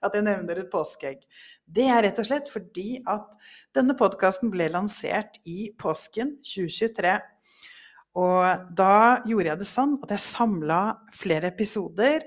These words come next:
og la det inn som et påskeegg, sånn at hver dag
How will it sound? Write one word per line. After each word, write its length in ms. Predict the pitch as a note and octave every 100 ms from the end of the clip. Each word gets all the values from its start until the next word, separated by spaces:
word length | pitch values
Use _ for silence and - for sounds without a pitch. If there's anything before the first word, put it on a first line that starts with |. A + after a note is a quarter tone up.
| -
og 520 | G3 G#3 A3+ A3 F3
la 140 | F#3 F3 F3+
det 140 | -
inn 140 | F3+ F#3+
som 160 | G3+ A3+
et 140 | A#3 - -
påskeegg, 960 | B3+ G3 D#3 - - - - B3+ G3+
sånn 240 | F3+ E3 F3
at 160 | F#3
hver 640 | F3 E3+ G#3 A#3 B3 B3 G3
dag 460 | F3+ F#3 G3+ G#3